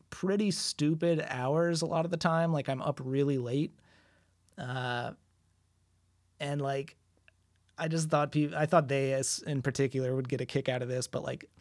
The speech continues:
the other day it was, like, three in the morning and I was tired. I was kinda getting ready for bed, but, like, I don't know. I remembered something upstairs and I was like, "I'll go up and get a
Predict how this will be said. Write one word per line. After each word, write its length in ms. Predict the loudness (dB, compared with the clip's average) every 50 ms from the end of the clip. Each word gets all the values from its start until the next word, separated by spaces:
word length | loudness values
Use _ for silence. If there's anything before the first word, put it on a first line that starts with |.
| -20 -20 -20 -20 -20 _ _ -2
the 120 | 0 2
other 180 | 4 4 6 8
day 100 | 8 8
it 60 | 8
was, 100 | 6 4
like, 140 | 0 -2 -2
three 220 | 0 2 4 6
in 60 | 6 6
the 60 | 6
morning 460 | 6 6 6 6 6 4 4 2 2
and 240 | 0 -2 -6 -10 -14 -10
I 140 | -6 -2 0
was 160 | 2 2 2
tired. 400 | 4 4 6 6 8 8 8 6
I 80 | 6 6
was 100 | 4 4
kinda 220 | 2 2 2 2
getting 200 | 0 0 -2 0
ready 200 | 0 0 0 0
for 120 | -2 -4 -4
bed, 380 | -4 -2 -2 -2 -2 -2 -2
but, 140 | -4 -4 -2
like, 300 | -2 -2 -2 -4 -4 -8 -16 _ _ _ _ -20 _ _ _ _ _ _ _ -16 -16 -14 _ -20 _ -8
I 100 | -6 -4
don't 100 | -4 -4
know. 80 | -2
I 80 | 0 0
remembered 420 | 0 2 2 2 2 0 0 0
something 300 | 0 -2 -2 -2 -2 -2
upstairs 640 | -2 -2 -2 -2 -2 0 0 0 0 -2 -4 -4 -4
and 80 | -6
I 40 | -6
was 100 | -6 -8
like, 120 | -6 -4 -4
"I'll 180 | -4 -2 -4
go 200 | -4 -4 -4 -2
up 180 | -4 -4 -6 -6
and 120 | -6 -6
get 120 | -6 -6 -6
a 120 | -8